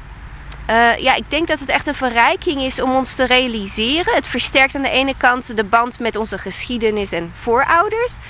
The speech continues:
maar ook met de natuur om ons heen. Want mijn ervaring is van hoe meer je van een plant weet, en niet alleen de biologische kant, maar ook die cultuurkant,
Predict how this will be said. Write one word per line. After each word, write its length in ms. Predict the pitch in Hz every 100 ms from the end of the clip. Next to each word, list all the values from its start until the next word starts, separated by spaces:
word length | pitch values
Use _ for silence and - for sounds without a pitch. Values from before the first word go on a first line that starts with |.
| - -
maar 440 | 226 240 262 311 -
ook 180 | 247 -
met 220 | 269 247
de 200 | 240 233
natuur 340 | 226 226 277 233
om 120 | 240
ons 120 | 202
heen. 360 | 214 302 359 214
Want 280 | 202 202
mijn 180 | 233 240
ervaring 720 | 233 - 247 262 320 254 220
is 260 | - 208 -
van 200 | 233 226
hoe 140 | 220
meer 240 | 247 262 277
je 120 | 262
van 200 | - 240
een 100 | 233 -
plant 400 | 233 233 233 -
weet, 500 | 185 240 269 202 -
en 160 | - 220
niet 200 | 269 262
alleen 280 | 240 254
de 80 | 247
biologische 640 | 208 208 196 196 208 - 196
kant, 200 | 220 220
maar 120 | 208
ook 100 | 202
die 100 | 196
cultuurkant, 920 | - 196 - 269 311 349 214 202 233